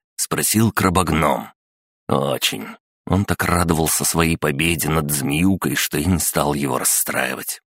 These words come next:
"Ты самый классный крабогном в Российской империи". Он счастливо пискнул, обнял меня за ногу и побежал в деревню.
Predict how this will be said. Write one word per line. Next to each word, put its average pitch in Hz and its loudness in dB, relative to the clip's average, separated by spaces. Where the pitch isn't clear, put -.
"Ты - 0
самый 95 2
классный 71 0
крабогном 69 0
в 64 -2
Российской 71 -2
империи". 64 -4
Он 90 0
счастливо 85 2
пискнул, 73 0
обнял 78 2
меня 73 0
за 71 0
ногу 67 -8
и - -4
побежал 64 -2
в 69 -10
деревню. 62 -6